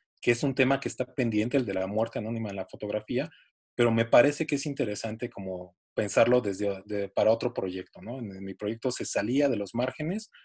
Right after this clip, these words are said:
pero ahí está el problema y yo creo que en algún momento valdría la pena recuperarlo. Otro de los problemas fue la creación de contextos. Como ustedes saben, es imposible hacer un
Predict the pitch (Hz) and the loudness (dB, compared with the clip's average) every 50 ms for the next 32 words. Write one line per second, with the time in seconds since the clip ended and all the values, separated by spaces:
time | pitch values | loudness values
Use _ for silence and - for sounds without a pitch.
0 | _ _ _ _ _ 120 107 110 117 131 160 185 180 - - 180 180 185 180 - | _ _ _ _ _ 2 4 4 6 6 4 4 2 2 0 2 2 2 0 0
1 | 151 143 139 147 156 170 165 127 110 117 127 123 139 131 123 - 127 110 104 107 | 2 2 2 2 2 0 -2 -2 0 -2 -2 0 -2 -4 -2 -2 -4 -4 -2 -2
2 | 120 117 117 107 113 - 123 104 95 92 95 101 104 104 101 - - 101 95 98 | -2 -2 -2 -2 -4 -4 -4 -4 -4 -4 -4 -4 -4 -4 -4 -6 -8 -8 -8 -8
3 | 98 95 - _ _ _ _ _ _ - 92 - - - - 92 - 92 90 87 | -10 -10 -14 _ _ _ _ _ _ -16 -16 -16 -12 -10 -8 -8 -8 -8 -10 -14
4 | 85 - _ _ _ _ _ _ _ _ _ _ _ _ _ _ _ _ _ _ | -16 -18 _ _ _ _ _ _ _ _ _ _ _ _ _ _ _ _ _ _
5 | _ _ _ _ _ - 143 156 - 165 143 135 135 - 165 139 123 127 131 143 | _ _ _ _ _ 2 4 6 8 8 8 6 4 4 4 4 4 4 4 2
6 | 143 - 139 123 120 117 - 104 98 - 110 98 95 - - 95 95 - 139 139 | 2 2 4 4 4 2 2 -4 -6 -6 -6 -8 -8 -10 -10 -8 -4 -4 -4 -4
7 | - - 101 - - - 95 101 - - 151 143 - 139 123 139 147 143 - _ | -4 -10 -14 -12 -10 -8 -8 -6 -2 -2 -2 0 0 -2 -2 -2 -4 -6 -10 _
8 | - 131 131 - - 135 131 - _ 107 101 - - 147 160 180 180 160 - - | -4 -2 -2 0 -2 -4 -4 -6 _ -8 -8 -2 0 2 4 4 4 4 2 2
9 | 107 104 - - 117 117 120 123 | -2 -4 -4 -4 -2 0 0 0